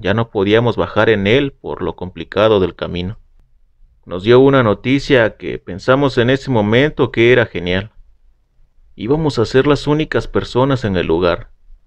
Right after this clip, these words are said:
No había nadie más y no entraría gente hasta el lunes. Era un sábado. El camino era algo largo. Yo creo eran como unos quince minutos de terracería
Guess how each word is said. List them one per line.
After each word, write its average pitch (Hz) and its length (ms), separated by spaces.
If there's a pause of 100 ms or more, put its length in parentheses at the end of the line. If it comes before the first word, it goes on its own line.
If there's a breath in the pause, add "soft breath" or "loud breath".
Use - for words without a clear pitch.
(260)
No - 200
había 117 300
nadie 110 340
más 107 440
y 64 200
no 101 180
entraría 117 480
gente 120 480
hasta - 240
el 85 100
lunes. 110 500 (340)
Era 98 240
un 98 160
sábado. 95 520 (1200)
El - 160
camino 147 460
era 156 280
algo 139 240
largo. 101 500 (400)
Yo 90 200
creo 104 440
eran 104 280
como 98 340
unos 104 420
quince 110 360
minutos 104 580
de 95 140
terracería 98 1000